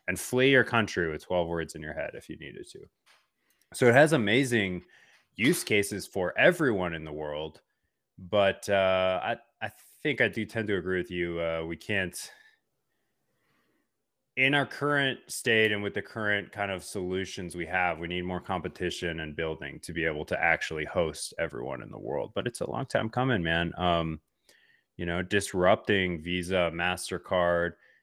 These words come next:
the global banks, um, the, the, the whole fiat monster is something that's gonna be slow and steady, you know, if ever. There is also, you have to admit, this possibility that Bitcoin may remain a somewhat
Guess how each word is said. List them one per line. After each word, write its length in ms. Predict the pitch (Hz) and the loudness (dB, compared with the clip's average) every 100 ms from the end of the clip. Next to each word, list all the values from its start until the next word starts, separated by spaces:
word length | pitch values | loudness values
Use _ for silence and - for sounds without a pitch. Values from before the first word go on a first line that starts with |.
| _ _ | _ _
the 100 | 87 | -6
global 420 | 87 85 87 85 | -2 -2 -2 -2
banks, 760 | 78 87 87 85 - - - - - | 0 2 2 0 -6 -12 -12 -12 -8
um, 560 | 82 78 78 78 80 76 | -6 -4 -6 -8 -14 -6
the, 200 | 85 80 | -6 -4
the, 200 | - 87 | -4 -6
the 140 | 85 85 | -4 -6
whole 640 | - - 117 123 120 113 | -6 0 2 4 4 2
fiat 460 | 107 117 110 98 85 | 0 4 6 6 4
monster 720 | 92 98 98 - 92 85 82 | 0 0 0 -4 -2 -2 -2
is 180 | 80 - | -6 -6
something 480 | 92 87 90 85 82 | -8 -6 -6 -6 -6
that's 440 | 80 - - - | -6 -6 -12 -8
gonna 200 | 98 87 | -6 -6
be 420 | 80 82 82 82 | -6 -4 -4 -6
slow 720 | - - - 82 87 87 90 85 | -6 -10 -6 -2 0 2 0 -2
and 160 | 80 | -6
steady, 440 | - 92 95 82 - _ _ - _ _ _ _ | -6 -2 0 -2 -10 _ _ -20 _ _ _ _
you 120 | 101 90 | -4 -2
know, 240 | 82 95 | 0 0
if 240 | 95 98 | 0 0
ever. 420 | 90 107 82 67 80 | 0 0 -2 -8 -2
There 160 | 101 | 0
is 200 | 110 117 | 0 2
also, 420 | 123 139 143 131 120 | 6 4 4 0 2
you 140 | 110 | 2
have 220 | 110 120 | 2 0
to 80 | - | -4
admit, 280 | 98 113 117 | -6 -6 -6
this 140 | 98 - | -8 -4
possibility 680 | 104 101 98 98 117 107 95 | -4 -4 -6 -4 -2 -2 -4
that 180 | 90 95 | -6 -6
Bitcoin 360 | 90 101 95 | -8 -6 -6
may 220 | 87 92 | -4 -2
remain 600 | 92 87 82 95 98 90 | -2 -2 0 0 0 -2
a 40 | 82 | -6
somewhat 440 | - 95 90 87 | -6 0 0 0